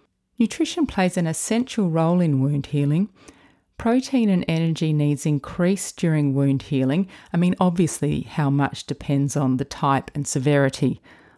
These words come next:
of the wound. As for energy, adequate energy intake is important so that the body does not need to use protein to produce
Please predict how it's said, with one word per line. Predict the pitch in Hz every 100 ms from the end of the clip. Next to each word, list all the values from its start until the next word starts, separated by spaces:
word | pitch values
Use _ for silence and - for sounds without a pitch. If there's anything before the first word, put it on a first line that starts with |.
| _
of | 143 131
the | 135
wound. | 143 156 139 127 131 _ _ - - _ _ _ _ _
As | 220 269 -
for | - -
energy, | 165 165 170 - 139 139 _ _ _
adequate | - 226 269 - -
energy | 165 160 160 156
intake | 151 151 160 143 -
is | 139
important | 147 139 - 196 196 156 127 - - - _ _
so | - 185
that | 180 -
the |
body | 151 196 202
does | 202 175
not | 180 -
need | 156 147
to | 160
use | 147 170 185
protein | - 165 139 - 139 135 - - - _
to | - 170
produce | - 147 - 135 131